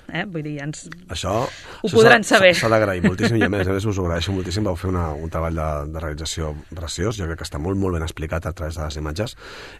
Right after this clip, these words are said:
Speaker 2: i s'agraeix molt que, ja ho dic, ho repeteixo, eh, hi ha molta gent que ens diu per xarxes: «Estem confinats, no podem sortir de casa, no ens ho estem perdent tot». Que hi hagi aquestes iniciatives de que, de que ho han registrat tot el, tot l'espectacle final, crec que està molt bé perquè realment molta gent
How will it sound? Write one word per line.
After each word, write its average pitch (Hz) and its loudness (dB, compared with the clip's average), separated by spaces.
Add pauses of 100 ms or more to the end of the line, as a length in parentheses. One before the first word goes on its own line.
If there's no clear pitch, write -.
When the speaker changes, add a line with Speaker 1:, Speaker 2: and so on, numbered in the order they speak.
Speaker 2:
i 90 -4
s'agraeix 87 2
molt 90 0
que, 107 -2 (120)
ja 98 0
ho 92 -2
dic, 98 -6
ho 98 -4
repeteixo, 87 -2
eh, 87 -2
hi 92 -2
ha 101 -2
molta 101 -2
gent 92 -2
que 85 -4
ens 73 -8
diu 87 -4
per 85 -4
xarxes: 85 -4 (320)
«Estem 95 -4
confinats, 95 -2
no 92 -4
podem 85 -4
sortir 87 -4
de 78 -2
casa, 82 -4
no 80 -6
ens 90 -6
ho 87 -4
estem 80 -6
perdent 78 -6
tot». 87 -8 (360)
Que 90 0
hi 87 2
hagi 90 2
aquestes 85 -4
iniciatives 82 -4
de 85 -8
que, 85 -6 (180)
de 78 -8
que 80 -8
ho 85 -4
han 90 -4
registrat 76 -8
tot 78 -8
el, 76 -6
tot 85 -4
l'espectacle 76 -6
final, 78 -8
crec 76 -10
que 73 -12
està 76 -8
molt 73 -8
bé 76 -8
perquè 78 -8
realment 76 -8
molta 80 -6
gent 78 -6